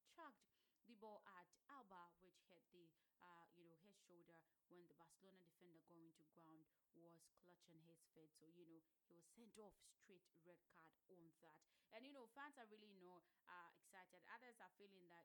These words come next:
it was, you know, really great for Koundé to do that. One said that, "Well done, Koundé. Alba deserves that." Oof, that's quite harsh. Never a red card. That was a deliberate scheme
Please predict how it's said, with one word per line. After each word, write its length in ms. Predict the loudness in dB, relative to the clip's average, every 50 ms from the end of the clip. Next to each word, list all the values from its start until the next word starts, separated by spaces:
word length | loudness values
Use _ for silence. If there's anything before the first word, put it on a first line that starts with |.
| -4 -6
it 160 | -8 -6 0
was, 240 | 4 4 4 4 4 -2 -8 -12 -18 -16 -10
you 160 | -8 -4 -2
know, 180 | -2 -2 -4 -6 -8 -10 -8
really 260 | -6 -4 -2 -4 -2 -2
great 240 | -2 -2 -2 -2 -6
for 80 | -8 -4 0
Koundé 320 | 0 0 0 0 -2 -4 -4 -4
to 80 | -8 -8 -6
do 160 | -4 -4 -4 -2 0
that. 160 | -2 -2 -2 -4 -10 -16 0 4
One 180 | 6 6 6 6 6
said 160 | 4 6 6
that, 140 | 6 6 8
"Well 160 | 8 6 6
done, 240 | 6 6 4 2 2 0 0
Koundé. 320 | 0 0 2 0 -2 -2 2 2
Alba 260 | 2 2 2 0 0
deserves 480 | 0 -2 -6 -4 -2 0 0 0 -2 -4 0
that." 160 | 0 0 0 0 -4 -8 -4 -2
Oof, 160 | 0 0 0 -2 -2 -4
that's 160 | -4 -4 -4 -2 0
quite 180 | 2 2 2 2 4
harsh. 180 | 4 4 4 4 -2 -14 -18 -20 -14 -4 0
Never 260 | 4 6 6 8 8 8 8 8
a 80 | 8 8
red 180 | 6 4 2 2 2
card. 220 | 4 4 4 4 2 2
That 180 | 4 4 2 2 0
was 220 | -2 -2 0 0
a 80 | -2 -4
deliberate 460 | -2 -2 -2 -2 0 0 -2 -2 -2 -4
scheme 240 | -6 -6 -4 -4